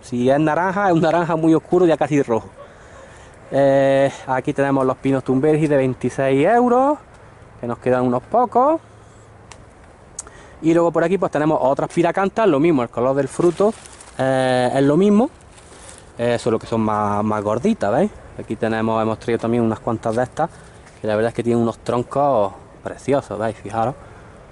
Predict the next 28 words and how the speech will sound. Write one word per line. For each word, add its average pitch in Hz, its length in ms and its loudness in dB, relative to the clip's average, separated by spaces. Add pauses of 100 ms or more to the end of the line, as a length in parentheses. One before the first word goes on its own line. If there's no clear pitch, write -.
(100)
los, 101 320 -2
los 95 140 -4
troncos, 120 340 -6
el 120 60 -2
grosor 113 260 -2
de 113 80 0
tronco 113 300 -2
que 113 100 -2
tienen, 135 320 0 (1000)
y, 107 460 -4
y 107 60 -8
pueden 117 220 -2
salir 120 180 -2
cositas, 123 580 -4
pero 101 160 -4
que 101 100 -8
muy 110 140 -2
bonitas 113 360 -2
de, 98 200 -4
muy 110 140 -4
bonitas 113 420 0
de 90 60 -6
ahí, 90 100 -8 (280)
¿veis? 151 220 -4
Fijaos 110 320 -4
el 107 40 -8
color 110 300 -2
de, 104 280 0